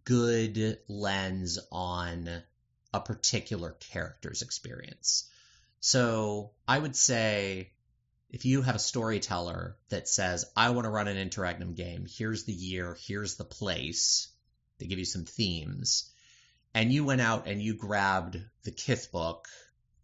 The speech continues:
for whatever the Kith is you want to play,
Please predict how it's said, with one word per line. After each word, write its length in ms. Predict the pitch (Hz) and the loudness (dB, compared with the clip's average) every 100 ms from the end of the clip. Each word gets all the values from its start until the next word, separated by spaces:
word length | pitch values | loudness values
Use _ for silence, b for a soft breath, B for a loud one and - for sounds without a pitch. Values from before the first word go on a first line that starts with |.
| _ _ - | _ _ -8
for 200 | 95 90 | -4 -2
whatever 220 | 92 92 | -2 -4
the 80 | 92 | -6
Kith 300 | - 87 87 | -4 -4 -2
is 220 | 85 82 | -4 -4
you 100 | 87 | -6
want 260 | 85 92 | -6 -8
to 80 | - | -10
play, 580 | - 95 85 - - | -8 -4 -4 -4 -8